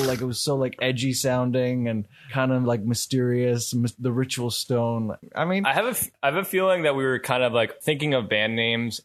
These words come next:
Speaker 2: and we were, it was, like, a joke that we were just taking random words we saw and put them together. If it was, like, we saw, like, a donut shop and then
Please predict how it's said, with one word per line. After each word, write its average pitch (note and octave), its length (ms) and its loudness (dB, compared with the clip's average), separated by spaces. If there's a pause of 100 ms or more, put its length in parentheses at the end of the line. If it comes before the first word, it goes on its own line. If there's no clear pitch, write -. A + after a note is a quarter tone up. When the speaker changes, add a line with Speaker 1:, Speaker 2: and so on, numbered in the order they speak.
Speaker 2:
and A2 320 0
we A#2 100 -2
were, A2 280 0
it C#3 80 2
was, A#2+ 100 2
like, B2+ 140 2
a A#2+ 80 4
joke G#2+ 480 0
that A#2 120 6
we A2 60 4
were A2 80 4
just A2 220 0
taking A#2 340 0
random G2+ 360 2
words F#2+ 340 0
we G2+ 120 -2
saw F#2 600 0
and A2 100 -2
put - 180 -4
them G#2+ 160 0
together. G#2 580 -2 (120)
If A2+ 100 -4
it A2+ 60 0
was, A2+ 160 0
like, G2+ 160 0
we A#2 160 -2
saw, - 140 -8
like, G2+ 160 0
a G2 80 0
donut G#2 400 -2
shop F#2+ 420 0
and G#2 140 -2
then G2+ 100 2